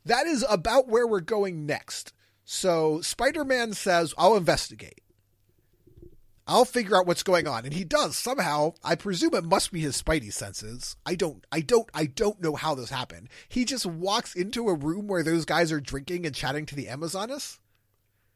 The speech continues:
He's like, "Don't worry, I'll figure it out." Smash cut. I think, like, he's riding on the back of a car briefly. And we just smash cut to him standing outside their room, listening to them talk about their plan.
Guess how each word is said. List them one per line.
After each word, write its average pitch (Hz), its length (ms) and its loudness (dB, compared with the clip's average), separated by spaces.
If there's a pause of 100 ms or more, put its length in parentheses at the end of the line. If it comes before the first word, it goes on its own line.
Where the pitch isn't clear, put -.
(880)
He's - 160 -4
like, 214 120 0
"Don't 311 180 6
worry, 208 200 8
I'll 262 140 8
figure 151 340 2
it 127 40 0
out." 170 260 4 (180)
Smash 233 640 0
cut. 214 320 -2
I 131 100 -8
think, 254 240 -8
like, 226 140 2
he's 175 160 -8
riding 185 380 -2
on 180 80 -6
the 151 80 -6
back 160 240 -4
of 135 80 -14
a 123 40 -10
car 196 320 -6
briefly. 240 640 -10 (2250)
And 208 320 4
we 208 140 -4
just 226 180 -2
smash 240 320 0
cut 254 160 0
to 196 60 -4
him 196 140 0
standing 226 360 -2
outside 202 380 0
their 180 120 -4
room, 202 460 -6 (200)
listening 233 1080 -8
to 214 200 -2
them 190 220 -2
talk 190 280 0
about 151 300 0
their 135 140 -8
plan. 113 200 -16